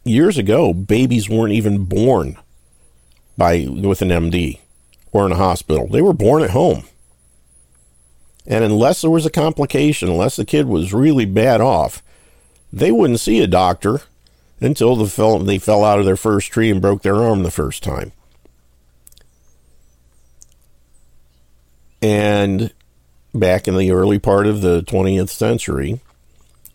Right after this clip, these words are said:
people started realizing that, hey, we can make a lot more money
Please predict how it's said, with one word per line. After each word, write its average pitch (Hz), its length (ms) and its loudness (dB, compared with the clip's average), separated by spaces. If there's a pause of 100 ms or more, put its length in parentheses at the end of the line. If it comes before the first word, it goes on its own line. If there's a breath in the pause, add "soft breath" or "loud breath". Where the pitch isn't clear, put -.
(120)
people 92 320 -2
started 92 520 0
realizing 85 760 2
that, 76 160 -6
hey, 101 260 -2
we 98 220 -2
can 76 300 -4
make 87 260 -4
a 71 160 -6
lot 123 560 -2
more 127 340 2
money 104 500 -2